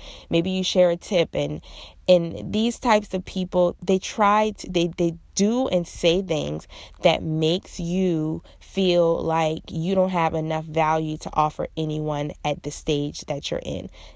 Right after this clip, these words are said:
That is what a business bully is. And they're bold business bullies, and then they're the ones that throw the rocks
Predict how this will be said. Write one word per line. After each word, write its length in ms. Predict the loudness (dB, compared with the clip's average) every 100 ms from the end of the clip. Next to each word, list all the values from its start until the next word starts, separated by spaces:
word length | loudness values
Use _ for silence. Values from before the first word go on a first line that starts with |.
| 2
That 200 | 4 6
is 160 | 4 2
what 160 | 2
a 60 | 2
business 480 | 0 -2 -2 -8 -8
bully 420 | -4 -4 -4 -6
is. 280 | -6 -6 -6 -12 -20 -4 0
And 180 | 4
they're 140 | 6 6
bold 380 | 8 6 6 2
business 380 | 2 2 -2
bullies, 520 | 0 2 2 0 -2 0
and 220 | 2 4
then 160 | 2 4
they're 200 | 4 4
the 100 | 2
ones 280 | 0 0
that 160 | -4 0
throw 160 | 2 2
the 120 | 2
rocks 460 | 2 0 -2 -14